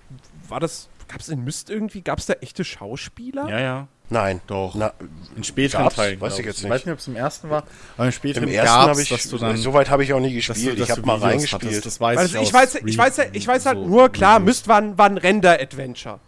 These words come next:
Speaker 1: Also
Speaker 3: Ja.
Speaker 1: das, was du
Speaker 2: Genau.
Speaker 1: gesehen hast, waren entweder einfach, einfach nur, wenn, wenn es sich bewegt hat,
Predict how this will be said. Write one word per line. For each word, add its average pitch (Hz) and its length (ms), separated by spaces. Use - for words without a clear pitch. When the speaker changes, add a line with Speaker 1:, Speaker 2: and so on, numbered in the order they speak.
Speaker 1:
Also 151 220
Speaker 3:
Ja. - 100
Speaker 1:
das, 233 160
was 254 140
du 240 60
Speaker 2:
Genau. 185 120
Speaker 1:
gesehen 285 140
hast, 254 160
waren 226 140
entweder 233 340
einfach, 202 260
einfach 214 320
nur, 196 340
wenn, 202 200
wenn 220 120
es 220 140
sich - 160
bewegt 214 500
hat, 330 240